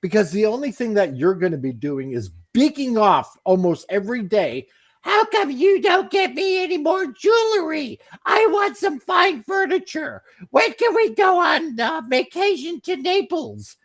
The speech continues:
Or when are we gonna buy that big boat? You're nothing but a burden at that point.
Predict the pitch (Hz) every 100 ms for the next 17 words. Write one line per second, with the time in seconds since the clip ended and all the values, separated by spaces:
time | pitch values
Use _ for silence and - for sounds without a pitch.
0 | _ 190 220 - _ _ - 415 403 453
1 | 440 349 349 240 320 320 294 - - 359
2 | 359 269 359 302 123 98 _ _ _ -
3 | 147 247 269 277 285 277 226 180 - 190
4 | 208 156 196 185 143 104 85 _ 139 -
5 | 165 160 - 131